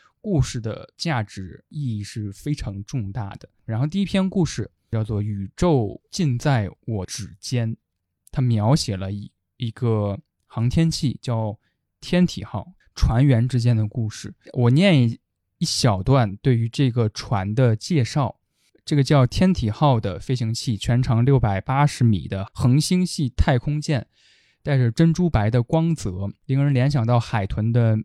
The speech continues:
美丽流线型机体。然后这个船员隶属在不同的部门，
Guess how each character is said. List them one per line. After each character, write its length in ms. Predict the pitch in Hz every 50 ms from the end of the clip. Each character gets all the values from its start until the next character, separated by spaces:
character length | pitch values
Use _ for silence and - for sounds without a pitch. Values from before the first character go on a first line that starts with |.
| - _
美 240 | _ 131 120 104 101
丽 300 | 113 139 139 131 117 107
流 200 | 101 107 107 120
线 200 | 131 - 165 143
型 200 | 123 - 110 110 113
机 160 | - 147 143
体。 260 | - - - - - _ _ _ _
然 140 | _ 107 107
后 60 | 123
这 80 | 139 151
个 80 | 147
船 200 | 139 - 147 131
员 220 | 131 131 127 139 160
隶 100 | 180 156
属 240 | 135 - - 107 104
在 160 | - 135 123
不 140 | 117 - -
同 160 | - 107 107
的 80 | 120
部 240 | 127 - - 180 147
门， 180 | 117 82 80